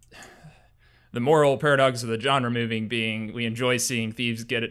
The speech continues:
you know, crime, uh, crime pay because, you know, we know that we can't do it, but we enjoy living vicariously through it. That's, like, essentially the solution <laughs> kinda here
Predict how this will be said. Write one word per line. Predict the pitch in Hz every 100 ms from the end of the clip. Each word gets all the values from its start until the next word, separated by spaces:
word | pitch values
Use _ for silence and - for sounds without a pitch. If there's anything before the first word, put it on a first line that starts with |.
| -
you | 123
know, | 107 107 - - _
crime, | - 131 120 113 107 113
uh, | - 78 - - _ - -
crime | 139 120 113
pay | 143 127 113
because, | 110 113 - 117 107 110 -
you | 117
know, | 107
we | 107 107
know | 110 107 104
that | 80 131
we | 143
can't | 131 117
do | 113
it, | 113
but | 110
we | 113 110
enjoy | 110 110 110
living | 110 110
vicariously | 95 - 165 139 113 117
through | 107 113 113
it. | - - - _
That's, | - - -
like, | 339 269
essentially | - 269 - 214 196 170 160 - - _ _ _ _
the | -
solution | - 135 127 202 - 214 208 147
<laughs> | - -
kinda | 202 202 214 214
here | 196 208 208